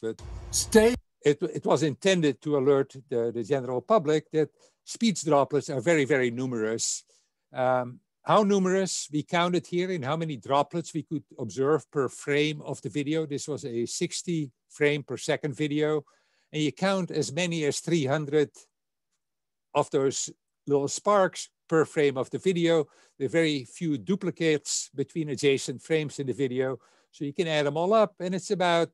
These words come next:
Speaker 1: a thousand or so droplets per second of speaking. The green part is where,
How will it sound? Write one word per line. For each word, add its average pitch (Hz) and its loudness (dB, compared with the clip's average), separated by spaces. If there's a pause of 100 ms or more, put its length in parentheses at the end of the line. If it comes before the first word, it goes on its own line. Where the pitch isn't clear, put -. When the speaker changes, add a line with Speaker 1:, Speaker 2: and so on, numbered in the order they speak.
Speaker 1:
a 156 -4
thousand 156 2
or 143 -4
so 135 -4 (400)
droplets 151 0 (280)
per 156 2
second 143 0
of 120 -6
speaking. 110 -6
The 123 -2
green 170 -2
part 147 2
is 120 -8
where, 131 -2